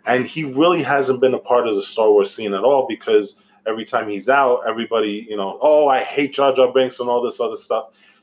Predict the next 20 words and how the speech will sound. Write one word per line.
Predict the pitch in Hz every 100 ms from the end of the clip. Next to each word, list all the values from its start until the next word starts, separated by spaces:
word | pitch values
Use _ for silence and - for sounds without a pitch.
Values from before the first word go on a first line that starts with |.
| _ -
And | 127 120
so, | - 127 120 117 - _ _ _ _ _ -
um, | 117 117 113 107 _ _ _
he | - 135
showed | 131 151 135
up | 131
at | -
Star | - - 117
Wars | 110
Celebration | - 107 98 95 87 - 80
this | 82 -
year | 82 82
over | 90 92
in | 85
Chicago. | - - - 165 - - _ _ _ _ _ _
He | 135
got | 127 104
a |
standing | - - 98 92 85
ovation. | 80 80 - 95